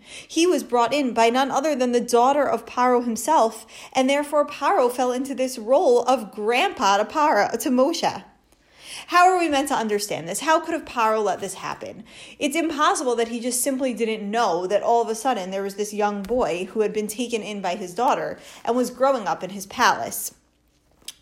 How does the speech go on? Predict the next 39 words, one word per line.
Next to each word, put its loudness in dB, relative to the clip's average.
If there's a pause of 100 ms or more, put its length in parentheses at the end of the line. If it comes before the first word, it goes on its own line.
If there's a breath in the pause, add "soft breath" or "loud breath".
(240 loud breath)
So 4
I 8
want 2
to -4
look 0
at 0
four -2
different 0
approaches -6
as -2
to -4
how -4
did -4
Paro 0
allow 2
this -4
to -4
happen, -6 (340 loud breath)
and 0
what 4
was 4
that 2
relationship -6
between -10
Moshe -8
and -8
Paro -4 (220 loud breath)
prior 2
to -14
the -6
interactions -4
that -4
we -8
see -6
this -6
week -10
in -10
Parsha -12
Va'era. -8